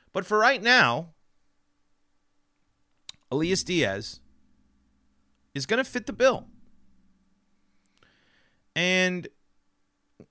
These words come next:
overall, with the Rockies and, and, and where he ranks, I,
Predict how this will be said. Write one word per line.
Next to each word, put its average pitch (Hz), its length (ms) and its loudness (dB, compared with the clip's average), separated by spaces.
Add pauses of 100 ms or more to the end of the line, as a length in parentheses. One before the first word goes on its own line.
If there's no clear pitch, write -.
(120)
overall, 202 640 6
with 160 140 -4
the 156 100 -4
Rockies 143 720 -2
and, 151 180 -6
and, 156 180 -8
and 156 200 -2
where 185 200 4
he 156 200 -4
ranks, 156 760 0 (420)
I, 151 120 -4